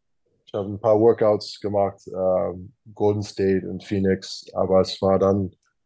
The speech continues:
mit meiner Verletzung auch und meine, ja, meine Geschichte wusste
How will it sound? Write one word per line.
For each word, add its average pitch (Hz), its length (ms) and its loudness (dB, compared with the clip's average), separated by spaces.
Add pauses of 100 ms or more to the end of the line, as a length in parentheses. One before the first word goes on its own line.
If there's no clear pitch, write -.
(140)
mit 120 120 2
meiner 117 240 4
Verletzung 120 480 2
auch 117 320 4
und 110 100 -6
meine, 104 760 -2 (320)
ja, 104 340 0
meine 104 160 -4
Geschichte 107 500 -2
wusste 117 320 0